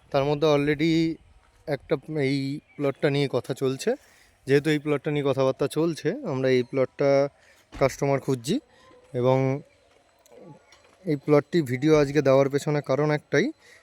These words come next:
যে এই ভিডিওটিতে একটা অফারও রাখছি আমরা, যে এক লাখ টাকা কাঠা, মানে সাড়ে বারো লাখ টাকা per প্লট, আড়াই কাঠার প্লট। এবার আপনারা তাড়াতাড়ি করে যোগাযোগ করুন, মাতারা প্রপার্টিসের কন্ট্যাক্ট নাম্বারে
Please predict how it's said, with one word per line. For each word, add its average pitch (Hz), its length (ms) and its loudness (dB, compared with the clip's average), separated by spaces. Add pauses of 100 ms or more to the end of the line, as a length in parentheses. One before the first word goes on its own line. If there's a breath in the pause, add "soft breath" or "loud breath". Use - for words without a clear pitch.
(120 soft breath)
যে 139 140 0
এই 143 60 2
ভিডিওটিতে 147 580 0 (300)
একটা 147 160 -2
অফারও 156 400 2
রাখছি 151 300 -2 (100)
আমরা, 190 200 -4
যে 175 140 -2
এক 151 60 2
লাখ 143 160 0
টাকা 143 260 2
কাঠা, 135 220 0 (200)
মানে 135 220 0
সাড়ে 131 160 4
বারো 131 220 4
লাখ 131 220 0
টাকা 131 260 0
per 120 120 0 (100)
প্লট, 190 220 0 (180)
আড়াই 131 220 4
কাঠার 135 320 0
প্লট। 151 320 0 (720 soft breath)
এবার 131 560 2 (720 soft breath)
আপনারা 123 420 0
তাড়াতাড়ি 127 440 0
করে 139 240 2 (100)
যোগাযোগ 127 440 0
করুন, 151 240 2
মাতারা 127 240 0
প্রপার্টিসের 123 600 -2 (500 soft breath)
কন্ট্যাক্ট 131 320 0
নাম্বারে 139 400 0